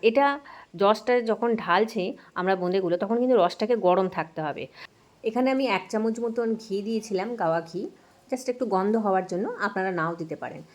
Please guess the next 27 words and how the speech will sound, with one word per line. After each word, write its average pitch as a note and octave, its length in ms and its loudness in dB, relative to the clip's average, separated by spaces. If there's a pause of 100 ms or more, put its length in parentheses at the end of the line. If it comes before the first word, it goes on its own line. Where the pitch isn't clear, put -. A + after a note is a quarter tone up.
(140)
এবারে G#3 240 2
দেখুন G#3+ 340 -2 (200)
আমি F#3+ 240 0
বোঁদেটা F#3+ 500 -4 (160)
ফুটিয়ে G3 340 -2
নিচ্ছি, G#3+ 380 -2 (220)
just C4 200 0
কিন্তু C#4+ 220 -2
একবারই G#3+ 440 0
ফুটাবেন, G3+ 420 -2 (280)
একবার F#3 360 -2
একদম G3 240 -2
উপর G3 180 -2
পর্যন্ত G3+ 280 -4
ফুটে F#3+ 280 -6
গেলেই G#3+ 180 0
বন্ধ F3+ 260 -2
করে F#3+ 180 -2
দেবেন, F3 260 -4
নাহলে G3 260 -4
কিন্তু F#3+ 180 -4
বোঁদেগুলো E3+ 400 -4
আবার F3+ 220 -2 (360)
পুরো F#3+ 260 -2
ফেটে F3 160 -6
ফেটে D#3+ 220 -10
যাবে। C#3+ 240 -14